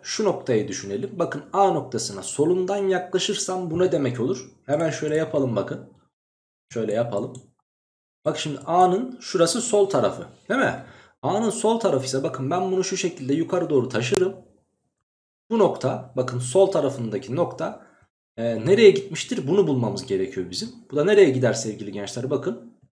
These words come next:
nereye yaklaşıyor? L'ye yaklaşıyor. L'nin civarına yerleşiyor.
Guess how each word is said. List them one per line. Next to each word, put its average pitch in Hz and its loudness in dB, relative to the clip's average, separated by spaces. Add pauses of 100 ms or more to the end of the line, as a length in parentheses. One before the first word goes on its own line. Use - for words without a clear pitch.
(320)
nereye 170 4
yaklaşıyor? 123 2
L'ye 240 2
yaklaşıyor. 110 2
L'nin 135 6
civarına 170 2
yerleşiyor. 117 -2